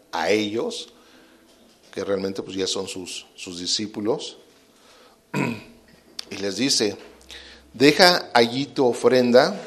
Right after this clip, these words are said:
delante del altar y anda, reconcíliate primero con tu hermano y entonces ven y presenta", ¿qué?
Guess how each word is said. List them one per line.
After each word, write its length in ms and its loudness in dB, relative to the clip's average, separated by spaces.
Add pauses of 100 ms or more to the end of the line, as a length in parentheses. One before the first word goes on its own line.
(200)
delante 520 2
del 160 6
altar 560 4 (520)
y 260 2
anda, 520 4 (880)
reconcíliate 1500 4 (760)
primero 400 6
con 220 4
tu 80 6
hermano 680 4 (240)
y 200 4
entonces 720 6
ven 520 2
y 120 -4
presenta", 520 0
¿qué? 280 -4